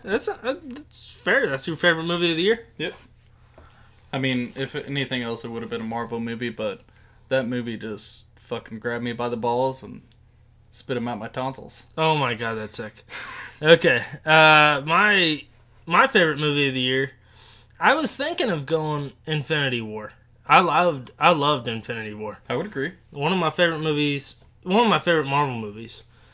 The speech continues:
Speaker 1: A little depressing towards the end,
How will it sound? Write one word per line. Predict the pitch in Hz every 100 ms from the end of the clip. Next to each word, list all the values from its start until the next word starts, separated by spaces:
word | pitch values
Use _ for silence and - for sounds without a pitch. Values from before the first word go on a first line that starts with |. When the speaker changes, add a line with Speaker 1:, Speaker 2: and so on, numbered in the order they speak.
| - - - - - - - - - - - - - - - - 226
Speaker 1:
A |
little | 220 269
depressing | 220 196 165 139 143 131
towards | 135 117
the | 117
end, | 113 127 147